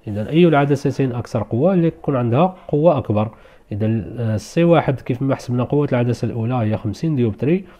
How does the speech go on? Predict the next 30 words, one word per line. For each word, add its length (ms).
قوة 260
العدسة 320
الثانية 340
هي 160
عشرين 340
ديوبتري، 340
وبالتالي 500
قوة 380
العدسة 500
الأولى 600
أكبر 340
من 120
قوة 320
العدسة 440
الثانية. 480
كذلك 420
يمكن 320
لنا 200
نلاحظوا 340
هذا 80
الشيء 220
فقط 360
من 140
المسافة 500
البؤرية. 520
كلما 360
كانت 300
المسافة 500
البؤرية 500
ديال، 340